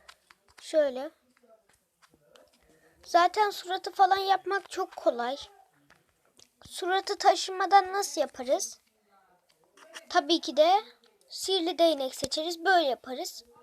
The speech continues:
Her yeri yapar. Ben size göstereyim hatta. Bir tane daha resim oluşturayım. Şöyle artı diyelim.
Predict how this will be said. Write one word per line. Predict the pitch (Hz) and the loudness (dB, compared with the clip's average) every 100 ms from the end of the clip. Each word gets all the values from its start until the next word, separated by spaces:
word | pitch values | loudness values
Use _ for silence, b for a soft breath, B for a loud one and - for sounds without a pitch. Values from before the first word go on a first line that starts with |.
| - _ - _ - | -20 _ -20 _ -2
Her | 349 320 | 2 2
yeri | 285 285 | 0 -2
yapar. | 320 262 226 196 - 247 _ 285 _ _ _ 349 359 381 359 349 359 330 _ _ _ _ _ _ _ _ _ _ _ _ _ _ _ _ _ _ _ _ _ _ _ _ _ _ _ _ - _ - _ - 330 | -2 -2 -6 -16 -18 _ _ -20 _ _ _ _ -20 -20 _ _ -20 _ _ _ _ _ _ _ _ _ _ _ _ _ _ _ _ _ _ _ _ _ _ _ _ _ _ _ _ _ -20 _ -20 _ -4 0
Ben | 330 | 2
size | 320 320 330 | 0 -4 -4
göstereyim | 302 339 - 320 311 | -2 -4 -4 -6 -2
hatta. | 285 - - 233 233 | -4 -4 0 0 0
Bir | 269 | -6
tane | 277 294 277 262 | -4 -4 -2 0
daha | 277 277 269 B B B _ 254 | 4 4 0 B B B _ -10
resim | 247 247 226 | -8 -10 -14
oluşturayım. | 226 226 - 226 233 262 - - - - - - _ _ - _ _ _ _ _ _ _ _ - _ _ _ - - _ | -10 -10 -10 -8 -10 -10 -14 -18 -20 -20 -20 -20 _ _ -20 _ _ _ _ _ _ _ _ -20 _ _ _ -20 -20 _
Şöyle | - - 262 240 254 320 - _ 247 294 | -16 -6 -6 -6 -10 -12 -18 _ _ -6
artı | 269 254 - 233 | -6 -8 -12 -8
diyelim. | 240 233 269 330 | -8 -8 -10 -12